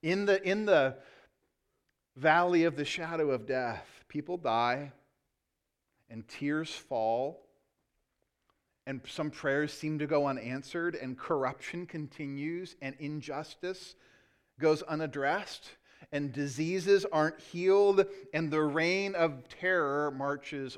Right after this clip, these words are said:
on for some. And again, I don't want to spend all of our time here tonight,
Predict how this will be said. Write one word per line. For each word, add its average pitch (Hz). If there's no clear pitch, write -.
on 120
for 139
some. -
And 147
again, 143
I 147
don't 180
want 165
to -
spend 151
all 147
of 147
our 139
time 143
here 185
tonight, 120